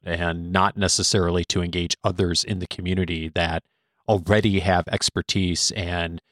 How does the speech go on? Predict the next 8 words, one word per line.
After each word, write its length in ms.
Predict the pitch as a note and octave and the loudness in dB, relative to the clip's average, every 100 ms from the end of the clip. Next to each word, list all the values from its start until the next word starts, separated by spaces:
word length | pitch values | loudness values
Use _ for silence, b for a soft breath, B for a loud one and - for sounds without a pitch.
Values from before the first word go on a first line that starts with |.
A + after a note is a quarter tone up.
| _ _ | _ _
and 300 | E2+ E2+ F#2 | -6 -2 -2
in 100 | E2+ | 0
some 200 | A2 F#2+ | 0 0
cases 420 | - E2+ F#2 D#2 | 0 0 -2 -2
jurisdiction 600 | - F2 - C3+ - F#2+ F2+ | 0 0 2 0 2 0 4
over 440 | C#3+ F3+ F#2+ D#2 - _ _ - - | 4 6 4 0 -8 _ _ -20 -2
these 280 | F#2+ F2+ F#2+ | 0 2 2
areas. 580 | F#2 B2 G2+ E2+ D#2+ | 4 4 4 2 0